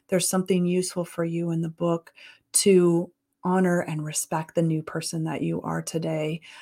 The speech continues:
who has carried you through all of the difficulties that you've experienced so far, um,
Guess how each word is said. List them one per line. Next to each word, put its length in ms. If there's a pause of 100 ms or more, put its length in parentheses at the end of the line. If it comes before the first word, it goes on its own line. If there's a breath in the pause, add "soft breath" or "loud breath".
(100)
who 180
has 400
carried 420
you 120
through 480
all 200
of 140
the 80
difficulties 800
that 160
you've 420
experienced 760
so 140
far, 580
um, 380